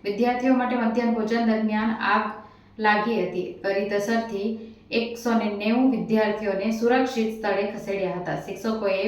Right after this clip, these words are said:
ફાયર એક્સ્ટિંગ્વિશરનો ઉપયોગ કરી આગ ઉપર કાબુ મેળવ્યો હતો.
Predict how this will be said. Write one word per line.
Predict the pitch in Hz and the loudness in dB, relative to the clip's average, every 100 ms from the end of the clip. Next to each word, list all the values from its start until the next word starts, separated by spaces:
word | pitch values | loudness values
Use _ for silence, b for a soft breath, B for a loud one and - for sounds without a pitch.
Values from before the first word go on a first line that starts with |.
| 226 | -2
ફાયર | - 220 214 214 - B B B | 0 2 4 2 0 B B B
એક્સ્ટિંગ્વિશરનો | - 220 262 226 233 220 226 220 240 233 208 208 220 - | -6 -4 -2 -2 -2 0 0 0 0 0 0 0 -2 -4
ઉપયોગ | - 226 247 240 220 | -6 0 2 2 0
કરી | 220 208 196 - | 0 0 -2 -2
આગ | 180 202 196 | -2 0 -2
ઉપર | 185 226 262 | -2 0 0
કાબુ | 220 185 180 | 0 0 -2
મેળવ્યો | 180 175 170 170 | -2 -4 -4 -4
હતો. | 165 160 | -6 -8